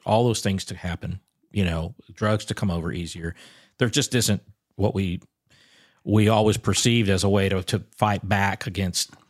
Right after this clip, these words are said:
you know, those, those, uh, those kind of issues. And I guess maybe fentanyl is,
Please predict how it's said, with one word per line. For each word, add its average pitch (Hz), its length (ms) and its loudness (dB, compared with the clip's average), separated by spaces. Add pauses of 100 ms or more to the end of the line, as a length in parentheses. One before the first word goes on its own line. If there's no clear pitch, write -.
(260)
you 107 100 0
know, 82 300 -2 (460)
those, 101 280 2 (140)
those, 95 400 0
uh, 90 160 2
those 98 160 2
kind 92 220 -2
of - 60 -6
issues. 92 360 -2
And 101 100 4
I 113 60 2
guess 175 300 0 (480)
maybe 107 240 0
fentanyl 95 580 -4
is, 85 320 -6